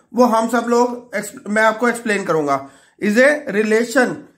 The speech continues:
is a relation between persons, between persons, इसमें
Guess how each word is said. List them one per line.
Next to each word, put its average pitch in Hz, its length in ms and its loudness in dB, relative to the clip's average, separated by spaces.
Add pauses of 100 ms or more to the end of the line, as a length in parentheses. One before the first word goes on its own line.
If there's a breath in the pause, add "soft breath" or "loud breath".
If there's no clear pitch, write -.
(180)
is 190 80 -6
a 233 100 4
relation 214 480 0
between 254 540 -2
persons, 208 500 2 (2500)
between 262 360 2
persons, 220 600 0
इसमें 247 560 0